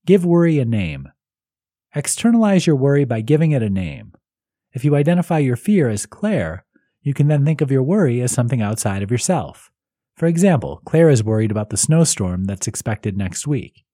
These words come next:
You can tell Claire that you're prepared for the weather and have the situation under control.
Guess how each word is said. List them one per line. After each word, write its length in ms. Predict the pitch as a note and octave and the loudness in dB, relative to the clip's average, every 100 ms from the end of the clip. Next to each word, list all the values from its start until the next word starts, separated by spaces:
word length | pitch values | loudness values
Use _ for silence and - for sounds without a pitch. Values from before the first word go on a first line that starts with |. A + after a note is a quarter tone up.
| _ _ _ _ | _ _ _ _
You 120 | C#3 | -2
can 100 | B2+ | 0
tell 260 | A#2+ G3+ A3 | 0 0 0
Claire 320 | - A2 G2 | 0 -2 -2
that 140 | G#2+ | -4
you're 140 | A#2 A2 | -6 -6
prepared 420 | B2 - F3+ E3+ | -4 0 0 0
for 140 | - | -2
the 100 | G2 | -4
weather 380 | F2+ E2+ F2+ G2 - - _ - | -2 -4 -4 -6 -10 -20 _ -4
and 100 | B2 | 0
have 140 | B2+ | 0
the 80 | A#2 | 0
situation 600 | - E3 E3+ E3+ - A2 | 0 2 4 4 2 0
under 180 | G#2+ G2+ | 0 -2
control. 640 | - G#2+ D3+ F2+ - - | -4 -4 -2 -2 -6 -20